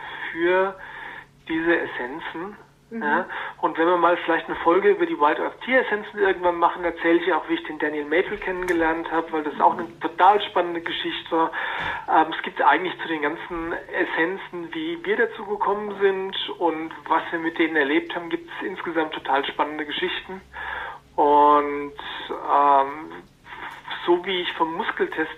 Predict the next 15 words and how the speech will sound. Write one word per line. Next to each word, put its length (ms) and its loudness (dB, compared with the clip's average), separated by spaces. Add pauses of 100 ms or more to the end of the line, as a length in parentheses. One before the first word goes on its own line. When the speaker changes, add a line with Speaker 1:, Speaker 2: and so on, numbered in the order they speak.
Speaker 1:
jeden 220 -2
Tag 280 2
aufs 240 -6
Neue 260 4
begeistert 760 -2
bin 300 -4 (220)
Speaker 2:
Mhm. 300 -8
Speaker 1:
und 180 -8
immer 300 2
wieder, 1300 6
äh, 1300 -14
das, 120 6 (100)
was, 140 0 (120)
was, 140 0 (640)
was 140 2